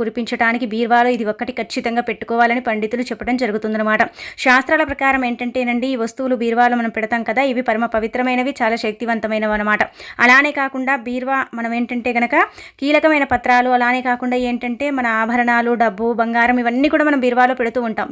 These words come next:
బీరువాని కుబేర స్థానంగా కూడా మనం భావిస్తూ ఉంటాం కదా. అలాంటి కుబేర స్థానంలో ఏంటంటే గనక ఇది ఒక్కటి పెట్టుకుంటే చాలండి, ఇక మీ సుడి తిరిగిపోతుంది, మీకు అద్భుతము, ఐశ్వర్యం కూడా కలుగుతుందని చెప్పుకోదగ్గ విషయం అనమాట. కాబట్టి ఏంటంటే తప్పకుండా మీరు అంటే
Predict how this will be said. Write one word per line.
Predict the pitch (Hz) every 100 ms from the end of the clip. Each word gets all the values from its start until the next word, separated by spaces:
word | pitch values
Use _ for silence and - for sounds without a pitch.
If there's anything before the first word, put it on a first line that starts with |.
| 233
బీరువాని | 247 269 262 269
కుబేర | 247 247 247 247
స్థానంగా | 240 240 247 247
కూడా | 247 254
మనం | 233 220
భావిస్తూ | 226 226 247 233
ఉంటాం | 226 226
కదా. | 233 247 - - - 233
అలాంటి | 254 277 302
కుబేర | 247 254 294 302
స్థానంలో | - 269 262 269 262 247
ఏంటంటే | 240 247 247 233
గనక | 233 233 349 311
ఇది | 240 220
ఒక్కటి | - 294 285
పెట్టుకుంటే | 262 254 240 254 254
చాలండి, | 240 226 226 240
ఇక | 233
మీ | 233 233
సుడి | 254 269
తిరిగిపోతుంది, | 247 247 247 247 262 269
మీకు | 247 233
అద్భుతము, | 214 - - 269 320 - 220
ఐశ్వర్యం | - 277 277 285 269
కూడా | 277 262
కలుగుతుందని | 226 226 226 233 262
చెప్పుకోదగ్గ | 220 220 214 240
విషయం | 233 240 214
అనమాట. | 214 208 - - - - 233
కాబట్టి | 233 269 277 269
ఏంటంటే | 240 240 240 269
తప్పకుండా | 233 240 233 240 277 254
మీరు | 262 480 - - - -
అంటే | 233